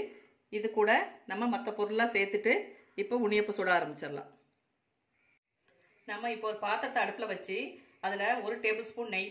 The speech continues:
போட்டு இந்த கட் பண்ணி வச்சிருக்க தேங்காயை போட்டு நல்லா வறுத்துக்கலாம். தேங்காய் வந்துட்டு golden ப்ரௌன்ல வரணும், அது வரைக்கும் அடுப்புல இருக்கட்டும். தேங்காய் நல்லா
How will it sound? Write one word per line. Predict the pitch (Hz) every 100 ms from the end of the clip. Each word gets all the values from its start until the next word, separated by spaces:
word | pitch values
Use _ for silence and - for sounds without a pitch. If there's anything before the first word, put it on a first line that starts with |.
| -
போட்டு | 180 180 208 - - - _ -
இந்த | 190 196 196 - -
கட் | 196 190
பண்ணி | 254 247
வச்சிருக்க | - 196 185
தேங்காயை | 190 196 214 202
போட்டு | 214 - 233 370 - - - - _ - 185
நல்லா | 180 220 180
வறுத்துக்கலாம். | 180 - 226 185 175 269 - - - -
தேங்காய் | 208 233 277 247
வந்துட்டு | 208 196 269 185
golden | 196 226 233 233
ப்ரௌன்ல | 196 196 190 175
வரணும், | 180 175 233 269 - 175
அது | 185 190
வரைக்கும் | 180 240 - 175
அடுப்புல | - 185
இருக்கட்டும். | - 143 - - _ _ _ _ _ _ _ 370 392 _ _ _ _ _ _ _ _ _ _ _ _ _ _ _ -
தேங்காய் | 214 233 254 247
நல்லா | 196 226